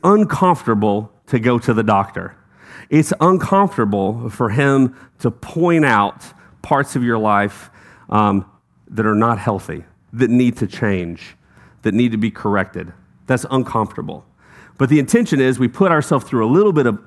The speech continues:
of discomfort, a short time of being uncomfortable so that we can catch things before they become a serious problem. We wanna catch bad habits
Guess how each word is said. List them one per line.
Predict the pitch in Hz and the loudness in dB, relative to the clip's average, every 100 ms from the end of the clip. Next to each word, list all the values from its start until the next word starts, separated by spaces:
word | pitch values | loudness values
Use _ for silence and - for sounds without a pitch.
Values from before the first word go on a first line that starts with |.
| _ - | _ -12
of | 104 | -2
discomfort, | 143 151 - 185 165 - 98 127 - - - - - | 2 2 2 2 2 0 -4 -4 -14 -20 -20 -18 -16
a | |
short | - - 175 - | -4 0 0 0
time | 151 139 | 0 2
of | 120 | 2
being | 117 110 | 0 0
uncomfortable | 110 120 107 95 104 | 0 0 -2 -4 -8
so | - 101 | -6 -4
that | |
we | 117 | -4
can | 117 101 | -4 -6
catch | 175 170 - | -6 -6 -6
things | 101 92 87 95 - _ _ _ _ | -6 -4 -6 -10 -18 _ _ _ _
before | - - 120 | -8 -4 -2
they | 113 | 0
become | 107 - 107 | 0 -2 -2
a | |
serious | - 120 104 98 | -4 -2 -2 -2
problem. | - 107 92 82 85 - - - - | -4 -4 -2 -6 -12 -16 -20 -8 0
We | 151 | 2
wanna | 151 | 2
catch | - 170 - 123 | 2 -2 -2 -2
bad | 165 147 | 2 2
habits | 131 147 131 - - | 2 2 2 -4 -10